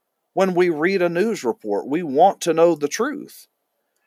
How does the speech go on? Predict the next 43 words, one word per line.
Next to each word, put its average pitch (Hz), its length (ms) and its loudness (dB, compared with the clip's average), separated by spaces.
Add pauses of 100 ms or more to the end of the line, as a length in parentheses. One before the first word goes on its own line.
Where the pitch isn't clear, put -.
(200)
But 175 220 2
when 180 160 0
you 170 180 0
read 202 280 -2
a 175 80 2
news 196 340 -4
story 131 500 0
and 127 100 -2
now 156 220 -2
you 156 220 -8
hear 143 420 -4
that - 220 -4
people 151 340 -6
have 107 120 -2
fabricated 113 800 0
or 92 100 -6
given 143 340 -2
you 120 140 -6
fake 113 320 -2
news 98 420 -8
or 95 280 -2 (280)
are 113 120 2
stretching 151 680 0
the 123 80 -10
truth 117 380 -4
to 107 120 -6
make 123 300 0
it - 120 0
more 117 400 2
interesting 120 720 -4
to - 140 -10
read, 104 540 -6 (440)
then 196 120 4
all 233 200 6
of 175 100 2
a 147 60 6
sudden 190 300 4
you 135 140 0
realize 147 540 4
that 131 120 2
at 143 200 2
the 117 80 -2
core, 110 680 0